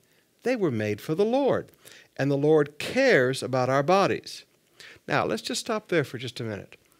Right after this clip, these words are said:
Just like in today's world, there are people that say that, you know, your bodies were made for this, and you have these urges, and you have these hormones, so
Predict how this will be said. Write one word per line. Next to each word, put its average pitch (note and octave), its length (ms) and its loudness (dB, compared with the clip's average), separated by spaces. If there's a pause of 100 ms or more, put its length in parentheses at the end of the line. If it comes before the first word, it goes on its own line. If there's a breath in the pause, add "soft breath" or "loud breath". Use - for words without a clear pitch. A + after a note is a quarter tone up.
(580 soft breath)
Just F#3 200 0
like A#3 180 0
in A#3 80 -4
today's F#3 400 0
world, B2 280 0
there B2 120 2
are B2 60 -2
people C#3 340 -6
that D3+ 140 -6
say B2 280 -2
that, B2+ 160 -6
you A#3 140 -4
know, F#3+ 240 0
your E3+ 160 -2
bodies F#3 400 -2
were F#3 80 0
made F#3+ 340 2
for E3+ 140 -2
this, C#3+ 380 2
and C#3 80 -4
you D#3+ 100 0
have F3 220 -4
these F#3 200 0
urges, E3 520 0
and C3+ 100 0
you D3+ 120 2
have F3 140 2
these F#3+ 180 -2
hormones, D#3+ 600 0
so D#3 340 4